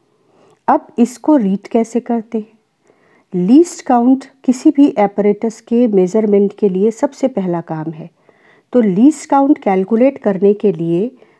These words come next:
हम इसे observe करेंगे। इसके scale को देखो, इसके scale में ये जो sixty seconds लिखा हुआ है, ये sixtieth second भी है और ये ज़ीरो भी है scale का।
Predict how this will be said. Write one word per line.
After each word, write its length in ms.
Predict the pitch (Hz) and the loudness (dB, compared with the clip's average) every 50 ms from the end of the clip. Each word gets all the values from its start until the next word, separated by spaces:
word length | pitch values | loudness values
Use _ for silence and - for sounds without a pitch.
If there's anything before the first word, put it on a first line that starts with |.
| _ _ _ | _ _ _
हम 300 | - 196 214 262 302 294 - | -2 0 2 2 0 0 -2
इसे 480 | 208 185 - - - 175 175 226 294 - _ _ _ _ _ _ _ _ _ _ _ _ | -4 -4 -4 -4 -2 -2 -2 -2 -2 -6 _ _ _ _ _ _ _ _ _ _ _ _
observe 500 | 226 208 208 185 185 180 - 247 247 247 | 0 0 0 0 -4 -2 0 2 2 2
करेंगे। 600 | 247 247 - 247 208 196 190 185 185 196 214 262 311 | 0 -2 -2 0 2 2 2 2 2 2 2 2 2
इसके 320 | 294 294 - - 233 220 | 0 -2 -4 -2 0 0
scale 420 | 220 220 - - - 220 220 226 226 | 0 -2 -6 -2 0 2 2 2 0
को 160 | 220 - 220 | -2 -2 -2
देखो, 540 | 190 175 180 175 180 - 214 226 285 277 - _ _ _ - - _ _ - | 0 0 -2 -2 -2 -2 -2 -2 -2 -4 -10 _ _ _ -20 -20 _ _ -2
इसके 300 | 208 214 - - 285 285 | -2 -2 0 0 0 0
scale 480 | 277 277 - - - 233 226 247 262 254 | 0 -2 -6 -2 2 4 4 4 4 4
में 320 | 226 185 175 170 180 220 - _ 196 | 2 2 2 0 -2 -4 -6 _ -2
ये 100 | 196 196 | -2 0
जो 120 | 180 240 | 0 -2
sixty 560 | 233 - - 233 220 - - - - - 311 | -4 -4 -6 -8 -8 -8 -14 -4 0 2 2
seconds 560 | 302 302 - 226 220 - 220 214 220 - - | 2 2 -2 -4 0 0 -2 -2 -2 -4 -6
लिखा 240 | 208 180 180 - 202 | -6 -6 -6 -6 -6
हुआ 260 | 175 170 160 170 160 | -6 -4 -4 -6 -6
है, 340 | 156 160 160 170 196 269 294 - _ _ _ _ _ _ _ - | -8 -8 -8 -8 -8 -8 -8 -12 _ _ _ _ _ _ _ -6
ये 380 | 180 175 202 220 254 285 302 | -2 2 2 4 4 2 0
sixtieth 920 | 294 - - - 226 208 208 - - - - - 240 233 262 294 285 - - | -4 -6 -4 -2 -2 -2 -2 -6 -14 -14 -6 -2 0 0 0 0 -2 -4 -12
second 520 | - - - 240 214 - 226 196 208 175 | -20 -6 -6 -6 -2 -2 -2 -2 -2 -2
भी 180 | 175 180 180 175 | -2 -2 -4 -4
है 320 | 160 170 170 175 220 269 262 - _ _ _ _ _ - | -2 -4 -4 -4 -4 -6 -10 -14 _ _ _ _ _ -2
और 160 | 196 214 247 | 0 0 2
ये 200 | 254 262 277 277 | 2 2 2 0
ज़ीरो 460 | 240 202 175 - 190 185 185 190 185 | 0 -2 -4 -4 -2 0 0 0 0
भी 180 | 175 160 220 214 | -2 -2 -4 -4
है 180 | 185 180 165 | -2 -4 -6
scale 400 | 160 - - - - 160 151 143 | -6 -8 -12 -12 -10 -10 -10 -10
का। 240 | 139 - - - 170 | -12 -14 -18 -20 -20